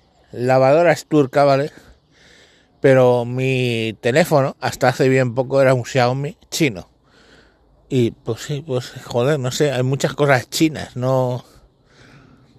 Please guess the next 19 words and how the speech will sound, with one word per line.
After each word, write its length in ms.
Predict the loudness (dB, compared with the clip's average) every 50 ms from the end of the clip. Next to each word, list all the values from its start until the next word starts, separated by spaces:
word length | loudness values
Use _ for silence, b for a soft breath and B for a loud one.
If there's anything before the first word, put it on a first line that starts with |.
| _ _ _ -4
Y 240 | 0 2 2 2 0 -4 -12 -18 -20 _ -10
eso 220 | -8 -4 -4 -4 0
sí, 140 | 2 2
el 100 | 2 2
motor 420 | 2 0 -2 -2 2 2 4 6 6
es 180 | 4 4 0
Honda, 380 | -4 -4 -4 -6 -8 -10 -10 -12
pues 220 | -12 -14 -12 -12
bueno, 400 | -8 -8 -6 -6 -8 -8 -12 -16 -14 -12 -12 -12 -12 -14 -16 -16
será 380 | -6 -4 -2 0 2 2 4 4
Honda, 360 | 2 2 -2 -4 -6 -6 -6
yo 160 | -6 -6 -6
qué 60 | -6 -6
sé, 120 | -8 -6
a 80 | -6 -4
mí 160 | -4 -4 -4
me 140 | -4 -4 -4
da 80 | -4
igual. 400 | -4 -2 0 0 -2 -2 -4 -10